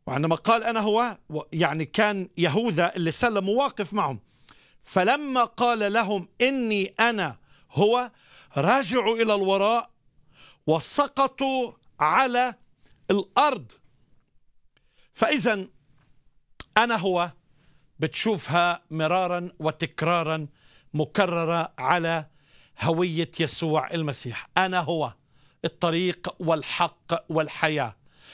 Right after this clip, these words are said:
أنا هو الراعي الصالح. أنا هو الباب.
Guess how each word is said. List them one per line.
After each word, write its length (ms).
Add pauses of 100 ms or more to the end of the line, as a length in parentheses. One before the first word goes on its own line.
(280)
أنا 220
هو 220
الراعي 300
الصالح. 640 (280)
أنا 240
هو 260
الباب. 480